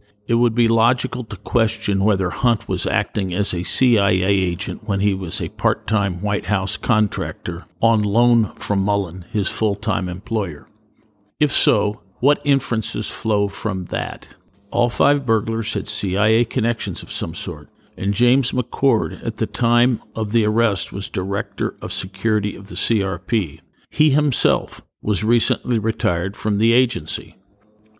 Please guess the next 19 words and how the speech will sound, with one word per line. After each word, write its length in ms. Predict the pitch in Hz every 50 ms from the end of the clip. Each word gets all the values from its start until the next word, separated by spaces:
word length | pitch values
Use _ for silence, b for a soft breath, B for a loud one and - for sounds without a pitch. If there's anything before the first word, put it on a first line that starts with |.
| _
The 80 | - 98
White 300 | 87 98 104 113 117 101
House 260 | 113 110 107 98 -
had 140 | 113 - -
claimed 480 | - - 123 123 117 101 101 104 98
that 140 | 95 101 95
it 80 | 104 95
did 140 | 98 95 98
not 220 | 98 101 101 95
authorize 540 | 92 95 90 - 107 98 92 90 92 85 -
the 100 | - 90
burglary. 640 | 92 113 120 120 110 110 - - - 92 - - _ _ _ _ _ _ -
That 240 | 110 98 110 113
is, 260 | 110 98 98 101 - -
that 140 | 107 95
it 80 | 92 80
was 180 | 98 101 - -
a 100 | 90 82
rogue 520 | 85 92 107 120 123 120 113 110 104 104